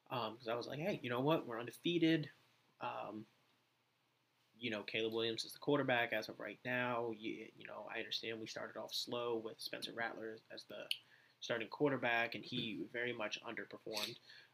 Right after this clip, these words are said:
Um, but hey, look, we're playing good football now, um, with a true freshman at quarterback.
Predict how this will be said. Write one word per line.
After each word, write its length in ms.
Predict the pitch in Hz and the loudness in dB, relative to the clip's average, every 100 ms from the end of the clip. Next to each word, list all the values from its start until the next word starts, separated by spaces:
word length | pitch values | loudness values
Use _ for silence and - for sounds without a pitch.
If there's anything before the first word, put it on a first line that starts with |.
| - | -4
Um, 420 | 123 107 107 107 - _ _ - | -2 -2 -4 -6 -14 _ _ -6
but 200 | 123 120 135 | -4 -4 -2
hey, 220 | 160 160 | -2 2
look, 220 | 135 - | 4 4
we're 100 | 131 | 0
playing 220 | 120 131 135 | -2 0 0
good 140 | 135 | 2
football 300 | 147 147 139 | 2 2 0
now, 340 | 120 131 165 - - _ 127 | 2 2 2 0 -18 _ -8
um, 380 | 117 113 113 113 _ _ _ _ _ 113 | -6 -6 -8 -10 _ _ _ _ _ -8
with 220 | 113 120 | -4 -2
a 40 | |
true 220 | 117 139 127 | 0 0 2
freshman 380 | 135 135 127 | 4 4 2
at 80 | 120 | -2
quarterback. 520 | - 147 120 113 123 | 2 2 4 2 -2